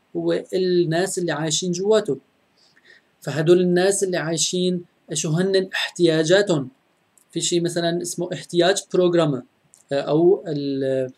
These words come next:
برنامج الاحتياجات أو ال-، ال-، requirements program بالإنجليزي.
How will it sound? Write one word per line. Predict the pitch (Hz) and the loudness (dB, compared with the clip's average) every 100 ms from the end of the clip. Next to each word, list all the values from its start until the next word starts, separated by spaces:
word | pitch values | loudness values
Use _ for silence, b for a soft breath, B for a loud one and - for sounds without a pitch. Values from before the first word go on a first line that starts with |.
| b b b - | b b b -8
برنامج | 139 151 160 190 165 | -4 2 4 4 2
الاحتياجات | 151 - 170 165 160 170 151 | -4 -6 0 2 4 2 0
أو | 147 147 | -2 -2
ال-، | 143 139 143 | -4 -4 -4
ال-، | 147 143 135 _ _ _ _ - | -6 -8 -10 _ _ _ _ -18
requirements | - 160 147 165 180 190 170 139 131 | -14 -8 -4 4 6 6 4 0 -4
program | - 131 123 120 | -4 -4 -4 -8
بالإنجليزي. | 123 139 131 165 175 220 | -10 -10 -4 0 0 0